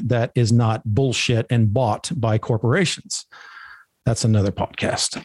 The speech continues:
Um, so here's what I think. This is my opinion based on my results of all the years that I've been training and training others and the results of the thousands of people that I've worked with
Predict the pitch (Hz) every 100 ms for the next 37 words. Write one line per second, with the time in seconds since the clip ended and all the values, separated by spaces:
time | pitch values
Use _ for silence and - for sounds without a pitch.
0 | - 139 139 135 123 120 - - 165 147
1 | 143 143 139 - - 185 185 131 123 123
2 | - 127 190 185 214 214 214 131 - 104
3 | 113 117 123 151 196 190 185 180 175 175
4 | 127 139 135 - 143 127 117 113 120 -
5 | 107 110 123 180 190 165 131 135 131 139
6 | - - - _ - - - _ _ 120
7 | 131 131 123 120 107 117 165 147 151 -
8 | 151 151 151 135 135 - 131 131 135 -
9 | 143 131 123 139 139 - - _ - 127
10 | 131 131 127 127 127 - 131 127 127 135
11 | 135 123 - 135 107 127 123 117 127 127
12 | 131 127 113 120 135 123 117 117 113 113
13 | 107 113 113 110